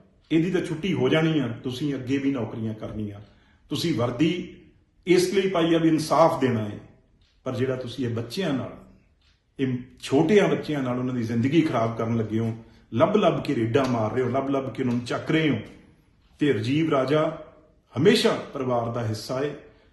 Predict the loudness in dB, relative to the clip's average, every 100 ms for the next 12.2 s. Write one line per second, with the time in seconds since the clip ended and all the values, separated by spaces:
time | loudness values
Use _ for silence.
0 | _ -2 0 0 -4 -12 -4 -2 -2 -2
1 | 0 0 0 -4 -6 -4 -2 -4 -4 -4
2 | -2 -4 -4 -4 -4 -6 -16 -20 _ _
3 | 2 4 4 2 -2 -4 -6 -6 -6 -6
4 | -6 -8 -8 -2 0 2 0 -2 -4 -4
5 | -4 -2 -2 -4 -10 -20 -14 -8 -6 -6
6 | -6 -2 -2 -2 -6 -12 -8 -4 -4 -4
7 | -6 -4 -2 0 0 0 -2 -6 -6 -8
8 | -6 -4 -4 -4 -6 -2 0 0 0 -4
9 | -4 -6 -4 0 0 -2 -12 -20 -20 -20
10 | _ -8 -4 -2 0 0 0 0 -2 -2
11 | -2 -4 0 2 2 0 0 -2 -4 -2
12 | 0 -2